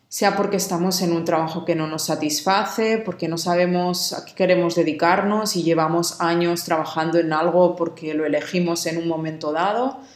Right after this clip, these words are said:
Quizá queremos emprender y nos da miedo hacerlo, lanzarnos.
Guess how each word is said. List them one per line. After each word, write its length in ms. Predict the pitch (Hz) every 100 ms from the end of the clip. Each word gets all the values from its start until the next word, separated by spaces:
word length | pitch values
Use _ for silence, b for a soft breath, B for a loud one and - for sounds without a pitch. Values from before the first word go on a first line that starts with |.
| B B B B B
Quizá 300 | 185 190 185
queremos 420 | 196 190 180 185
emprender 800 | 175 175 165 160 180 220 240 226
y 80 | 180
nos 280 | 170 156
da 120 | 175 165
miedo 360 | 170 170 165
hacerlo, 800 | 156 - 196 202 208 214 214 214
lanzarnos. 1160 | 196 156 165 - 180 196 202 214 226 220 -